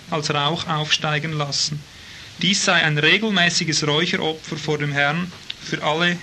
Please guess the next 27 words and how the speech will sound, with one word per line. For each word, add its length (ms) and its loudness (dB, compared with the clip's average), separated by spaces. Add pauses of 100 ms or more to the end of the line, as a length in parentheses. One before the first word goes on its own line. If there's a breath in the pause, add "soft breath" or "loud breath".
(200)
eure 280 0 (140)
Generationen“, 1000 -2
bis 160 -2
hierher. 440 0 (1800 loud breath)
Wir 160 0
wollen 240 4
jetzt 360 4
die 60 4
Bedingungen 640 0
sehen, 560 2 (360)
um 180 -2
wirklich 640 2 (180)
räuchern 460 2
zu 140 -2
können, 300 2
um 200 -2
priesterlich 800 0 (640)
beten 480 2
oder 240 -2
anbeten 720 2
zu 140 -2
können. 420 -2 (720)
Hier 180 4
sagt 320 4
er 80 2
zuerst 480 2
einmal, 500 2